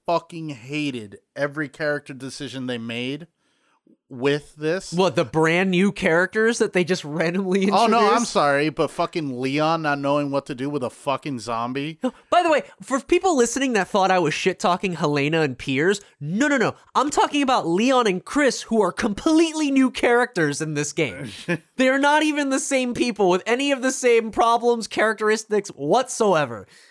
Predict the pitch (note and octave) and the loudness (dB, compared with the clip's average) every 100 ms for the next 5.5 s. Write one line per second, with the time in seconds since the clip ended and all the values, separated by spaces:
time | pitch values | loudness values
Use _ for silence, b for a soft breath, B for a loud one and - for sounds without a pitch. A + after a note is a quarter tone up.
0 | b b b - G3 D#3 - G3 F#3 - | b b b -2 2 2 2 0 0 0
1 | F3 D3 E3 - D#3+ D#3 D3 - G2+ F#2+ | 0 2 0 2 0 2 -2 -4 -10 -8
2 | F#2+ - G#2+ G#2+ A2 C#3+ - b b - | -10 -10 -16 -10 -8 -8 -10 b b -2
3 | D#3 E3 E3 D#3+ C3+ - C#3+ D3+ F3+ - | 0 2 2 0 -6 -4 -2 0 -2 -4
4 | - _ G#2+ B2+ A#2+ D#3 - D#3 F#3+ F3+ | -10 _ -20 -20 -12 -12 -10 -2 2 2
5 | D3 B2+ A#2 G#2+ - | 0 -2 -8 -12 -12